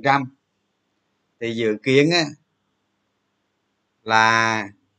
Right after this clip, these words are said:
ví dụ như thu nhập bình quân đầu mười, đầu người của mình á,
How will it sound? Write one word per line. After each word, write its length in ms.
ví 180
dụ 160
như 280
thu 180
nhập 240
bình 240
quân 200
đầu 200
mười, 440
đầu 200
người 320
của 160
mình 280
á, 160